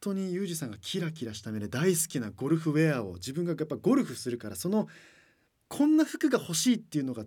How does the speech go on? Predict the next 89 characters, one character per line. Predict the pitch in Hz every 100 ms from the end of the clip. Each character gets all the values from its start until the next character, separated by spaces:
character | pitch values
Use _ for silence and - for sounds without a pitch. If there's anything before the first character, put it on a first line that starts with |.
| -
全 | - 226 330
部 | 302
詰 | - -
ま | 143
っ | 131
た | 127
ゴ | 110
ル | 123
フ | 120
ウ | 123
ェ | 117
ア |
に | 101
な | 107
っ |
て | 110
て、 | 90 101 95 85 - - - _ _ _ -
こ | 139
れ | 131
は | 123
汗 | 202 185
が | 113
ひ | -
っ | -
つ | -
か | 233
な | 226
い |
よ | 156
う |
に |
な | 127
っ |
て | - 120
る |
ん | 104
だ | 98
よ |
み | 90
た | 82
い |
な。 |
だ | 190
か | 196
ら |
こ | -
う | 110
ス | -
イ | 139 202
ン |
グ | 156
が | 107
し | - 135
や | 151
す | -
い | 135
と | 104
か、 | - 87 87 - - - - - _ _
も | 127
う | -
ユ | 123 175 277
ー |
ジ | 196
さ | 156
ん | 107
し | -
か | 101
作 | 92 - -
る | 262
こ | 131
と | 113
が | 95
で | 104
き | 104 226
な | 226
い | 185
な | 180
っ | 233
て | - 113
思 | 104 107
っ |
た | 107
ブ | 95 101
ラ | 104
ン |
ド | 101
な | 101
の | 92
で、 | 85 82